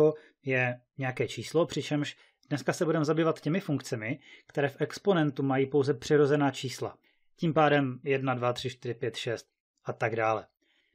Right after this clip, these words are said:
My už jsme se s některými mocnými funkcemi setkali. Jedna z nich byla lineární, to byla situace, kdy x bylo na prvou a potom jsme se setkali s kvadratickou.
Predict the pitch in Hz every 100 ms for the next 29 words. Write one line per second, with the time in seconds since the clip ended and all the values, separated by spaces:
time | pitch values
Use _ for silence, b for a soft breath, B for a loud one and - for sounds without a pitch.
0 | _ 147 165 202 185 151 165 - 180 151
1 | 135 139 - 156 165 160 - 151 147 165
2 | 151 151 - - 135 120 - 110 - _
3 | _ _ _ _ _ - - 151 175 170
4 | 151 170 165 107 113 117 113 107 107 113
5 | 135 190 156 135 131 151 139 139 135 131
6 | 135 135 - _ _ _ _ _ _ _
7 | 131 - - 139 123 101 127 113 135 180
8 | 214 - 131 143 - 214 170 143 147 156
9 | - 151 143 139 139 _ _ - - 127
10 | 120 123 120 - - -